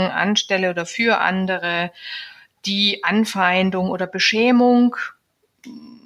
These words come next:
entgegennimmt oder der Ent-, Anfeindung und Ent-, äh, Beschämung entgegenwirkt.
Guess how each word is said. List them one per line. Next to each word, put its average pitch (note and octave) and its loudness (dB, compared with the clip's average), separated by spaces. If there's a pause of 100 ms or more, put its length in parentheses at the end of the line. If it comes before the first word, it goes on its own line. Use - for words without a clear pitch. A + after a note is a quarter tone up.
(380)
entgegennimmt A3 2
oder G3 0
der G3 2
Ent-, G3 -4
Anfeindung F#3+ 0
und F#3 -4
Ent-, - -2
äh, - -10
Beschämung F3+ -2
entgegenwirkt. F3 0